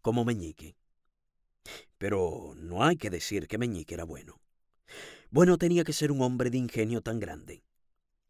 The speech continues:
porque el que es estúpido no es bueno, y el que es bueno no es estúpido.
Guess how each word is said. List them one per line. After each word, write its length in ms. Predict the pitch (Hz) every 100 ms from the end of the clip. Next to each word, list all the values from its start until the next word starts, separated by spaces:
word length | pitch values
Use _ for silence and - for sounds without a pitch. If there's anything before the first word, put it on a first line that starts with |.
| -
porque 340 | 113 101 98
el 140 | 95 87
que 120 | 160
es 120 | 175
estúpido 600 | 156 - 87 80 78 - _ _ _ _
no 120 | 113
es 120 | 104 -
bueno, 380 | 90 71 80 _ _ _ _ - - -
y 220 | - 123
el 140 | 120 117
que 160 | 147
es 120 | 214 131
bueno 440 | 113 85 110 - _ _ _ -
no 300 | 107 117 143
es 140 | 156
estúpido. 600 | 170 - 110 - - -